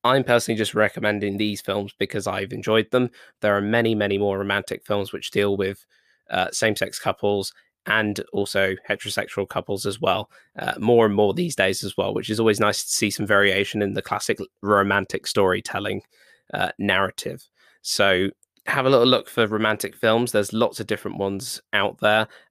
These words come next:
I recommend these ones, but what's your favorite romantic comedy? Wha-, what are you gonna be watching this Valentine's Day, or just what romantic films are you gonna be watching in general? Let me know on the Instagram page. And for now,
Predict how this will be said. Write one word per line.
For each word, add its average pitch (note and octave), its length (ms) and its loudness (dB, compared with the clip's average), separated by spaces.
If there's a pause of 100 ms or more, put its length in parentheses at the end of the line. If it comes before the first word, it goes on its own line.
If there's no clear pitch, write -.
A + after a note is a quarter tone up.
(140)
I B2+ 160 4
recommend G#2+ 480 0
these G#2 260 -2
ones, A#2 220 -2
but G#2+ 340 2 (200)
what's C3+ 260 0
your B2+ 140 4
favorite A#2+ 340 0
romantic A#2+ 440 0
comedy? C3+ 520 0
Wha-, A#2 300 2
what A#2+ 180 -2
are A#2+ 40 -4
you B2 80 -2
gonna A#2 120 2
be G#2+ 120 2
watching A2+ 340 -2
this A#2 100 -6
Valentine's B2 560 0
Day, C3+ 300 2
or G#2+ 200 2
just - 380 -6 (200)
what A2 200 0 (140)
romantic A2 520 2
films A2 240 0
are G#2+ 40 -4
you G#2+ 100 -2
gonna G#2 140 2
be A2+ 80 -2
watching A2 320 0
in G#2+ 100 4
general? A2+ 420 2 (260)
Let A2 200 0
me G#2 140 2
know A#2 260 4
on A2+ 140 4
the A2+ 100 2
Instagram A2+ 500 0
page. C#3 360 0 (400)
And A#2 240 0
for - 160 -4
now, D3+ 420 2